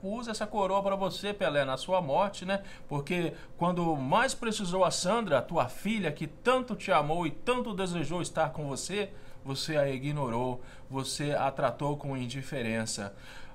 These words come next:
Mas tudo bem, coisas do passado, o que importa realmente é a situação atual dele. E antes de contar pra vocês, né, todos os detalhes, eu queria pedir pra você se inscrever no canal. Se você ainda não é inscrito, apertar o sininho pras notificações.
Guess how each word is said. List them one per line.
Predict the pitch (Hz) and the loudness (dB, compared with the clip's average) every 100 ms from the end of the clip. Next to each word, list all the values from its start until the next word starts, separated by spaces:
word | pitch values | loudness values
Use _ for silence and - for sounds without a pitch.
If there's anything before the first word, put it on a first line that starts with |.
| - | 0
Mas | 202 254 247 - | 2 4 0 -2
tudo | 269 226 | -2 -2
bem, | 180 175 | 0 0
coisas | - 214 190 | 0 -2 0
do | 175 | 0
passado, | 175 - - 190 180 160 | 2 2 6 6 6 4
o | |
que | 151 | -4
importa | 175 - 156 143 165 185 170 156 | -4 -6 -10 -10 4 4 6 2
realmente | 151 123 147 180 196 170 | 2 2 0 -2 -4 0
é | |
a | 139 | 0
situação | - 196 233 - 202 226 | -2 -2 0 0 -2 -2
atual | 226 226 185 196 214 | -2 2 4 4 2
dele. | 151 170 214 214 208 - 151 | -2 -2 -2 -4 -6 -12 -12
E | - 160 160 - | -4 0 0 4
antes | 185 294 - | 4 4 0
de | 226 | -2
contar | 220 208 220 | 0 4 4
pra | 208 | 4
vocês, | 196 185 - 233 240 | 2 2 2 0 0
né, | 202 220 | 0 0
todos | 220 233 196 | 2 0 0
os | 185 | -2
detalhes, | 180 - 196 196 175 | 0 4 4 4 0
eu | |
queria | 170 165 170 | -2 0 0
pedir | 170 165 180 185 | 0 -2 -2 2
pra | 185 170 | 4 4
você | 220 240 247 | 4 2 2
se | 247 | 2
inscrever | 226 254 202 202 | 0 0 2 0
no | |
canal. | 208 208 185 196 - - - | 4 6 8 6 2 -12 -14
Se | - | -6
você | 262 208 202 | 0 2 2
ainda | 190 185 | 2 2
não | 165 | 0
é | |
inscrito, | - - 220 208 196 | -2 -2 -2 4 4
apertar | 185 156 170 | 4 2 2
o | 185 | 2
sininho | 190 180 185 | 2 -2 -2
pras | 160 147 | -2 -2
notificações. | 156 - 165 160 175 202 196 | -4 -2 0 0 2 0 0